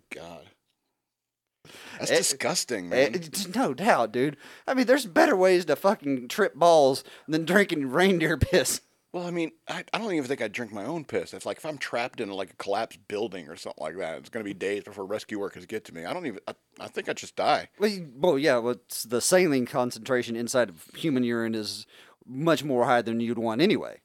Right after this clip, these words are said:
Speaker 1: Yeah.
Speaker 2: People survi-, uh, people who drink piss in survival scenarios survive in spite of them drinking their piss, not because of it.
Speaker 1: Well, good.
Speaker 2: <laughs> So, yeah, it's never a good idea to drink urine.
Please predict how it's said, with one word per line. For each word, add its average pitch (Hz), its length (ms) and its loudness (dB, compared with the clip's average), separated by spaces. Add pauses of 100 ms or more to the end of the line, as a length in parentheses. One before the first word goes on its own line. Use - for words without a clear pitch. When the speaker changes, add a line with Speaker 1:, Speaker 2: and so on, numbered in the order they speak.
Speaker 1:
Yeah. - 280 -14
Speaker 2:
People 180 320 0
survi-, 131 360 -2
uh, 135 140 0
people 190 240 -4
who 180 80 0
drink 143 300 -4
piss 165 240 0
in 123 80 -4
survival 120 340 0
scenarios 139 460 -4 (240)
survive 123 420 4
in 110 140 -10
spite - 560 4
of 110 100 -10
them 110 140 -10
drinking 110 260 -10
their 101 120 -6
piss, 117 260 -8
not 135 180 0
because - 480 -6
of - 100 -16
it. - 80 -20 (1000)
Speaker 1:
Well, 110 100 -6
good. 80 220 -2 (240)
Speaker 2:
<laughs> 120 240 -16 (320)
So, 113 240 0
yeah, 156 200 0
it's 226 140 -4
never 311 200 6
a 233 60 4
good 208 180 6
idea 156 280 6
to 143 80 2
drink 131 260 2
urine. 101 340 -2